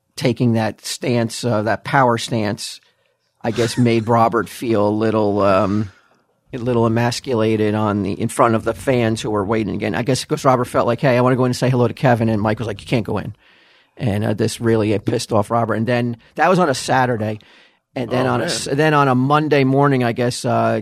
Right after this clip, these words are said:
Speaker 1: Robert confronted him, and, you know, it, it de-es-, not de-escalated, escalated into, uh,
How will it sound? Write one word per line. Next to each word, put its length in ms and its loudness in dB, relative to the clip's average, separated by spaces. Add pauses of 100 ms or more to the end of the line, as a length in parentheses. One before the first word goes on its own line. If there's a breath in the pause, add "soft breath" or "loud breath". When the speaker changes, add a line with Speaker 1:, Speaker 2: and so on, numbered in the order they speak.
Speaker 1:
Robert 440 -4
confronted 520 -4
him, 320 0
and, 480 -4
you 100 -4
know, 200 -6
it, 100 -4 (320)
it 160 -6 (480)
de-es-, 460 0
not 280 0
de-escalated, 640 -2
escalated 640 0
into, 520 0
uh, 220 2